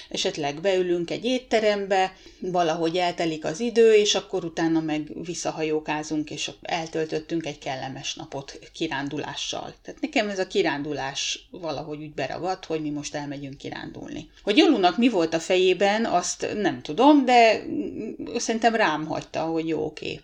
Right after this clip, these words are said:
persze elmegyünk, elmegyünk Tallinnba körülnézni. Ezt a hajókikötőt, ezt úgy képzeld el, hogy engem legalábbis egy, egy reptérre emlékeztetett. Rengeteg ember, kijelzők, többféle,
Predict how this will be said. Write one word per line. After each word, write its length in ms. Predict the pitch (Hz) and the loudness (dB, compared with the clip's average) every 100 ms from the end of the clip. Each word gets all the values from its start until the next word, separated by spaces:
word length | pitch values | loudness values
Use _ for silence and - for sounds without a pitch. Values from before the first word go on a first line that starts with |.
| - | -12
persze 340 | - - - | -12 -10 -8
elmegyünk, 640 | - - 151 - - - - - - - _ | -8 -8 -12 -12 -14 -16 -20 -20 -20 -20 _
elmegyünk 480 | 170 156 160 151 160 | -10 -8 -10 -12 -10
Tallinnba 500 | 151 147 - - - | -8 -8 -10 -12 -10
körülnézni. 840 | 147 143 - - 151 - - - _ _ | -10 -10 -12 -12 -12 -12 -12 -14 _ _
Ezt 200 | - 208 | -8 0
a 40 | 214 | 2
hajókikötőt, 920 | 254 339 156 - 202 233 226 254 262 | 6 6 4 -2 0 0 4 0 2
ezt 220 | 180 - | -2 -2
úgy 120 | - | -4
képzeld 480 | 220 185 165 160 151 | 0 0 2 -4 -2
el, 260 | 175 190 196 | 0 0 0
hogy 300 | 190 170 165 | 0 0 -2
engem 320 | - 196 190 | -6 -2 0
legalábbis 600 | 185 180 170 165 165 196 | 0 0 0 -2 -2 -2
egy, 240 | 185 170 151 | -2 -4 -4
egy 460 | 180 170 175 175 180 | -6 -4 -2 -2 0
reptérre 720 | 196 190 - 151 147 143 143 | 0 -2 -6 -6 -4 -6 -4
emlékeztetett. 1040 | 165 196 226 240 240 262 240 247 254 - | -4 -2 0 0 -2 -4 0 2 2 0
Rengeteg 540 | 208 196 160 160 - - | 2 2 0 -2 -8 -2
ember, 640 | 233 214 202 185 180 180 | 0 2 2 4 2 0
kijelzők, 1200 | - 220 202 180 170 165 175 170 165 165 - - | -4 0 2 2 2 -2 0 0 0 -2 -10 -12
többféle, 800 | - 175 - 165 156 143 147 - | -8 -8 -4 -2 -2 -4 -8 -10